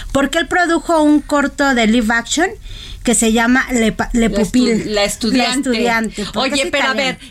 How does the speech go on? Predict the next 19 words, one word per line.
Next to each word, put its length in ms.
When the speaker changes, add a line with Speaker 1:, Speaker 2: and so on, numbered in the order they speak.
Speaker 2:
entonces 840
Iñárritu 1080
por, 540
por, 440
está 280
nominado 600
¿por 240
qué? 300
Speaker 1:
Por 240
Speaker 2:
Por 100
Speaker 1:
Bardo 340
como 200
Speaker 2:
por 80
Speaker 1:
mejor 360
cinem-, 480
cinematografía, 1000
o 60
sea, 100
Speaker 2:
Ok, 80